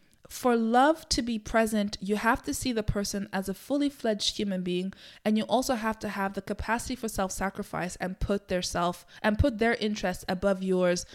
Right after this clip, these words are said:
when necessary. And because men are incapable of those two components, she says that fundamentally they're not able to give love in the way that women give love, or in a way that most people understand love to mean.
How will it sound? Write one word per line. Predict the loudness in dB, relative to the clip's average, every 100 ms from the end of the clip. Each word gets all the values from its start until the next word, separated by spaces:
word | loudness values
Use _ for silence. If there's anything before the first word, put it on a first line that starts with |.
| -18 0
when | 2 4
necessary. | 2 -2 -4 -4 -4 -4
And | -4
because | -2 2 2
men | 4 4 2 -2 -14 -20 -20 _ 2
are | 4 2
incapable | -2 -4 -2 -2 0 2 4
of | 4
those | 2 2
two | 0 -2
components, | -2 0 -2 -2 -6 -10 -14 -4
she | -2
says | 2 4 4
that | 4 2 2 2
fundamentally | 2 4 2 0 -2
they're | -2 -2
not | -2 -2
able | -2 0 0 0
to | -2 -4 0 0 0 -4 -16 -10 -2
give | 6 6 6
love | 4 6 4 0 0
in | 4
the | 4
way | 6 4
that | 4 0
women | 0 -2 -4
give | -4 -6 -6
love, | -8 -10 -16 _ _ 0
or | 2
in | 2 2
a | 2
way | 4 4
that | 2 -2 0
most | 0 0 -2
people | -6 -2 -2
understand | -2 -4 -6 -4 -4 -4 -6
love | -6 -4 -4 -4
to | -8
mean. | -6 -10 -12